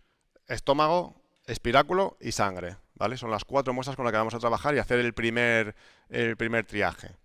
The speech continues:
El espiráculo, esto es un humano, ¿vale?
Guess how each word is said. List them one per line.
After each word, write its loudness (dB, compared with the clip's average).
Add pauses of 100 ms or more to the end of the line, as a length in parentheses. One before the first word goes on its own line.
(1080)
El 4
espiráculo, 4
esto -4
es -2
un -2
humano, 2
¿vale? 0